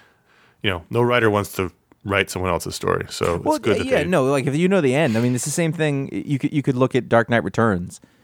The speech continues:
Speaker 2: you know,
Speaker 1: Right.
Speaker 2: and just say, "God, that is one of the best stories I've ever read. Every time I read it, it's great." I don't want to know that that is the end. I don't care.
Speaker 1: Or it can't be if you want it to be. That's the whole
Speaker 2: Right,
Speaker 1: point. Like,
Speaker 2: yeah.
Speaker 1: if you're a big fan of it, you can say, "That's my ending." But if someone really loves Jason Aaron's run, or,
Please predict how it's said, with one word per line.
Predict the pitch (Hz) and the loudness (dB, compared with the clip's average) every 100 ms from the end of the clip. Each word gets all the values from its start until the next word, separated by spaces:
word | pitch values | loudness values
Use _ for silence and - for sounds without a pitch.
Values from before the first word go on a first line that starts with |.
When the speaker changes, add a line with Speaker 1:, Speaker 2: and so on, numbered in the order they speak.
| _ _ | _ _
Speaker 2:
you | 107 | 0
know, | 92 | 0
Speaker 1:
Right. | 101 | 0
Speaker 2:
and | 104 107 | -4 -4
just | 110 - | -2 0
say, | 107 | -2
"God, | 98 143 123 95 | -2 2 2 2
that | 113 | 0
is | 113 | 0
one | 110 113 | 2 2
of | |
the | 98 | 2
best | 90 107 - | 2 0 0
stories | 113 107 101 101 | 0 2 4 2
I've | 95 | 2
ever | 95 95 | 2 2
read. | 101 107 101 | 4 4 4
Every | 98 | 2
time | 104 113 | 2 2
I | 107 | 4
read | 107 107 | 4 4
it, | 107 | 0
it's | 98 - | -2 0
great." | 110 107 113 - - - - - | 4 4 4 -4 -20 -20 -16 -4
I | |
don't | 98 131 | 0 2
want | 104 - | 2 0
to | 101 | 0
know | 92 87 | 2 2
that | 87 - | 0 -2
that | 82 73 | -2 -2
is | - | -6
the | 82 80 | -4 -4
end. | 80 123 160 _ - - - - - - | 0 0 0 _ -20 -18 -16 -16 -18 -8
I | - | -2
don't | 131 - | -2 -2
care. | 123 | 0
Speaker 1:
Or | 202 | 2
it | - | 2
can't | 220 208 | 2 2
be | |
if | 196 | 2
you | 170 | 2
want | 151 165 | 2 2
it | 139 | 0
to | 117 | -4
be. | 101 | 0
That's | 117 - | 0 0
the | |
whole | 117 | 0
Speaker 2:
Right, | - 165 | 0 2
Speaker 1:
point. | 110 | 0
Like, | 98 | 0
Speaker 2:
yeah. | 240 | 0
Speaker 1:
if | 240 | 2
you're | 143 | 2
a | 143 | 2
big | 143 | 0
fan | - 143 156 | 2 2 2
of | 110 | 2
it, | 110 | 2
you | 110 | 0
can | 117 | -2
say, | - | -2
"That's | 107 107 - | 0 0 0
my | 98 | 0
ending." | 117 107 90 | 2 0 0
But | 98 | -2
if | 98 | 0
someone | - 117 | 0 0
really | 107 107 | 2 4
loves | 107 95 | 4 2
Jason | 101 92 | 0 0
Aaron's | 98 95 | -2 0
run, | 131 | 0
or, | 110 | 0